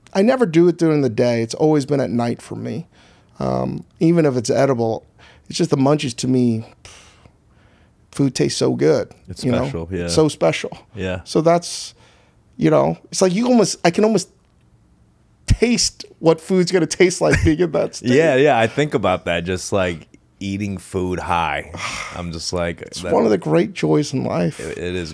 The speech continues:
Speaker 2: it is special.
Speaker 1: I think eating healthy is something that I have to do. And I, I tell myself I've had a good run.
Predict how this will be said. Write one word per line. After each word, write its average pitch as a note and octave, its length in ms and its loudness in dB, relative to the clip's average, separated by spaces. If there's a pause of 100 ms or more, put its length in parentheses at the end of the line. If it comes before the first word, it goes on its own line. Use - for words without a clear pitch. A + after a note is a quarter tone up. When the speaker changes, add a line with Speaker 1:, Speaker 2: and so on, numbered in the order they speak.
(120)
Speaker 2:
it E2 140 -8
is E2 100 -8
special. - 520 -14 (420)
Speaker 1:
I F#3+ 120 2
think F#3 200 0
eating C#3+ 260 2
healthy C3 380 0
is A#2 100 -2
something A#2+ 260 0
that A2+ 60 -2
I A#2 60 -2
have A2+ 320 -6
to F2 80 -16
do. G2 220 -8
And A2 80 -6
I, A#2 100 -6 (420)
I C3 100 6
tell D#3 240 2
myself C3+ 440 2
I've B2 120 2
had C3 140 2
a A#2+ 60 0
good A#2 200 -2
run. A#2+ 320 -6